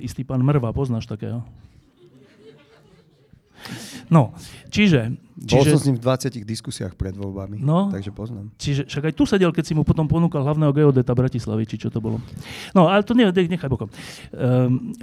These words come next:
Speaker 1: teda, e, teda otázka. Prečo sa hra-, hlavným kontrolórom Bratislavy stane smerák, o ktorom, o tom smere, je známe, že až tak nejaké čestné kontroly neobľubuje?
Speaker 2: A,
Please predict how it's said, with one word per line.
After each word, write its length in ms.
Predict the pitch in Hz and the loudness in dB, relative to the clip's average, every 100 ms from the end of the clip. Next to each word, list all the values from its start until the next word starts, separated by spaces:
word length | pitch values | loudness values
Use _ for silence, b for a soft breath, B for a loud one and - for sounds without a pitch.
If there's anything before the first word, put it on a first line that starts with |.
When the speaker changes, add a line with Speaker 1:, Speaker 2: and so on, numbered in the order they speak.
| 143 | -4
Speaker 1:
teda, 320 | 156 131 113 127 - - - - | 0 0 0 -6 -14 -20 -20 -20
e, 400 | - - 131 131 135 | -16 -8 -6 -6 -2
teda 240 | 147 139 | 0 2
otázka. 400 | 156 147 - - 107 B B B B - | 2 2 0 -4 -16 B B B B 2
Prečo 560 | 185 220 190 135 117 - _ | 4 4 4 4 2 -6 _
sa 240 | - 131 113 | -8 -4 0
hra-, 240 | 131 143 147 | 2 2 0
hlavným 480 | 135 151 156 127 123 | 0 2 2 0 2
kontrolórom 800 | 139 143 151 139 131 127 120 113 | 4 4 4 2 2 2 0 0
Bratislavy 500 | 123 131 - 131 120 | -2 -4 -4 -4 -4
stane 540 | - 131 135 117 104 b b b _ _ - | -4 0 2 2 -4 b b b _ _ -18
smerák, 880 | - 123 110 110 117 131 160 175 - _ | -10 -8 -6 -6 -6 -2 -4 -6 -14 _
o 240 | 123 113 - _ - | -8 -8 -10 _ -10
ktorom, 560 | - 117 117 135 160 165 | -4 0 2 2 0 -4
o 120 | - 127 | -6 -6
tom 160 | 110 | -4
smere, 480 | 107 - 117 123 156 B B - | -4 -2 -2 -2 -6 B B -2
je 80 | |
známe, 480 | 120 131 127 139 143 | 2 4 4 4 4
že 240 | 127 120 113 B B B - | 6 4 0 B B B 0
až 320 | 196 - - | 2 2 2
tak 320 | 151 131 107 | 0 0 0
nejaké 320 | 139 131 120 | 0 2 0
čestné 640 | - - 165 - - 139 135 | -2 0 0 0 0 2 4
kontroly 400 | 147 156 143 131 | 4 4 2 4
neobľubuje? 640 | 127 117 110 104 107 107 - - B B B B B B B - | 4 4 4 2 -2 -4 -10 -14 B B B B B B B -2
Speaker 2:
A, 240 | 120 113 | 0 0